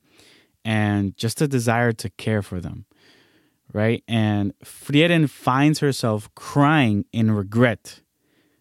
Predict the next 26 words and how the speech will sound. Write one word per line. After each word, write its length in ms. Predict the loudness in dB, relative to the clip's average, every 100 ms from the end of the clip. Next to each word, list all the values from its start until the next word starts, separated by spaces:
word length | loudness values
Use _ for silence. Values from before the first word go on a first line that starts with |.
| _
wishing 440 | 2 4 4 2
she 180 | 0 -2
could 180 | -4 -4
go 180 | -2 -4 -4
back 540 | -6 -6 -12 -20 _ _ _ _ _ _
and 180 | -4 -4
treasure 520 | -2 0 2 2 2
these 200 | 0 -2
moments 520 | 2 4 4 2 -4 -10
with 160 | -10
this 140 | -12 -12
person 600 | -4 -4 -4 -6 -10 -12 _ _ _ -6
that 140 | -4
is 100 | 0
now 180 | 0 -2
dead 500 | -2 0 0 -2 -8 -14 _ _ _ _ _
and 540 | -2 0 0 0 -2 -6 -4
be 140 | -2
part 300 | -2 0 0
of 100 | 2
a 80 | -2
happy 340 | -2 -6 -4 -4
relationship 840 | -4 -2 -2 -2 -6 -8 -10 -10
and, 200 | -12 -12 -14
and 320 | -14 -12 -12
friendship, 560 | -4 0 0 -2 -8